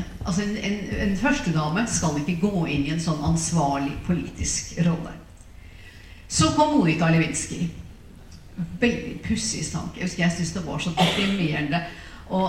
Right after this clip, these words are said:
å sitte på buss gjennom New York og se disse lystavlene med nyheter, lyse liksom om riksrettssak og Kenneth Starr og alt dette. Da fikk Hillary kritikk for at hun ble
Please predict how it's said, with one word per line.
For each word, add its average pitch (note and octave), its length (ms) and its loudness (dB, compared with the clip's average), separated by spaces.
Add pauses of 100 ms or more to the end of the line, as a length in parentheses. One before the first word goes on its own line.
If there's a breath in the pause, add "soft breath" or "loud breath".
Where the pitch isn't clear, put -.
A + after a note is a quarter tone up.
(120)
å G3 80 0
sitte - 460 -2
på F3 160 4 (180)
buss E3+ 320 2
gjennom E3+ 300 2
New E3+ 100 4
York D#3 300 0
og F#3 80 0
se G3 180 0
disse F3+ 380 0
lystavlene D#3+ 760 0
med F3+ 220 4
nyheter, E3 580 0
lyse F3+ 480 -2
liksom E3+ 300 -2
om D#3+ 60 -2 (100)
riksrettssak E3 1400 0
og E3 160 -6
Kenneth D#3 400 -2
Starr D#3 400 0
og - 80 -6
alt D#3+ 180 -8
dette. - 240 -4 (540 loud breath)
Da G3+ 220 8 (100)
fikk - 240 2
Hillary G3+ 480 6
kritikk - 560 2
for G#3 160 0
at G#3 160 -4
hun F#3+ 260 6
ble F#3+ 220 6